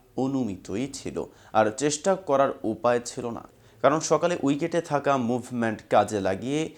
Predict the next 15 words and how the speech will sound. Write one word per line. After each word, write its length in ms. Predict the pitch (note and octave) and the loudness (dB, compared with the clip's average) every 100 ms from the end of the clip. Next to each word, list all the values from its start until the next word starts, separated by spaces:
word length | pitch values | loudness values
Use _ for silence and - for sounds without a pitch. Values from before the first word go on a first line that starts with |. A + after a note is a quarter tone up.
| - _ | -20 _
ত্রাস 240 | - B2 C3+ | 2 2 2
হয়ে 200 | - A2+ F#2+ | -4 -4 -4
উঠেছিলেন 580 | A2 - - A#2+ C#3 E3 D#3+ - _ - | -4 -6 -8 -6 -6 -8 -12 -20 _ -4
প্যাট 200 | - - - | -4 -4 -2
কামিন্স 340 | A2 D#3 E3 - | -2 -2 -8 -6
ও 20 | F2 - | -6 -6
মিচেল 300 | G#2+ A#2+ - - | -6 -6 -8 -10
স্টার্ক। 260 | - D#2+ C#2 - - - | -4 -4 -4 -14 -16 -2
তাতে 180 | F#2+ A2+ | 0 0
তেত্রিশ 480 | A2 C3 C3 C3+ B2+ - G2 G#2 | 0 -4 -2 -4 -4 -6 -6 -2
রানেই 340 | A2 A2+ D#3 C#3+ E3+ - | 0 0 -4 -6 -8 -12
তিন 180 | - G3 - | -6 -6 -4
উইকেট 280 | G#2+ G#2 F#2+ - | -4 -2 -4 -2
হারায় 260 | D2+ A#1+ - | -4 -4 -4
ভারত। 200 | - | -4